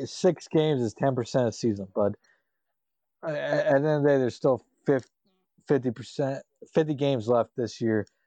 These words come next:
Plenty of time for these guys to turn around. They got New Jersey coming up. I know New Jersey isn't gonna be a pushover, but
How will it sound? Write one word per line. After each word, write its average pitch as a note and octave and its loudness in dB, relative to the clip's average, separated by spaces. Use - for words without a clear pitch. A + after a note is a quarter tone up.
Plenty D3 0
of B2+ -4
time C3+ 0
for B2+ -2
these A#2+ 0
guys A#2+ 4
to G#2+ -20
turn A2 -4
around. G#2 2
They A#2+ 2
got C3+ 2
New D#3+ -2
Jersey A#2+ 0
coming A2 0
up. B2 2
I C3 -2
know C3 2
New C3+ -2
Jersey B2 2
isn't A#2 0
gonna A#2 2
be A2+ 4
a G#2+ 2
pushover, G#2+ -2
but G#2+ 0